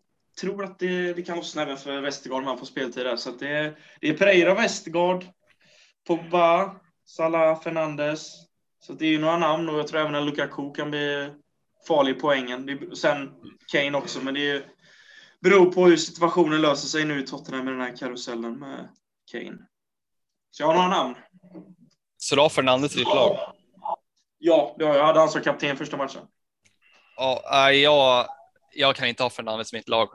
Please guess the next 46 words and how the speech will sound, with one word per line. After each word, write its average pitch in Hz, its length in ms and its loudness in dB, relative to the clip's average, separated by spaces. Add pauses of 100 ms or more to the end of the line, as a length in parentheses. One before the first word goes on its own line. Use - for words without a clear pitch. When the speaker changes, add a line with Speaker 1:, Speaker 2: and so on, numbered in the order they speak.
Speaker 2:
av, 113 300 2
eh, 110 100 -2
personliga 117 520 -6
skäl. 113 300 0 (160)
Så - 160 -2
annars 147 340 2
så 143 60 -10
skulle 135 180 0
han 127 100 4
ju 123 40 0
vara 127 120 2
bra. 135 280 0 (600)
Men 110 360 -4 (460)
jag, - 320 -6
jag 127 160 -4
tål 127 280 0
honom 131 180 2
inte, 117 240 0
om 113 60 -2
man 110 100 -6
säger 117 180 -2
så. - 220 -4 (840)
Speaker 1:
Nej, 147 200 2
det 151 60 2
gör 151 80 2
Speaker 2:
Eh. 151 60 0
Speaker 1:
inte 151 120 -8
jag 143 80 -2
heller, 127 240 -2
men 135 120 -4
han 139 180 -2
gör 147 140 0
för - 120 -4
mycket 147 300 0
Speaker 2:
<laughs> - 0 -
Speaker 1:
poäng. 143 280 -2 (420)
Det 147 60 -2
är 147 40 4
Speaker 2:
Ja. 143 100 4
Speaker 1:
därför 127 220 8
jag 131 100 6
må-, 151 120 0
jag 151 180 0
måste 151 300 -4
ha 151 120 2
honom. 131 220 -6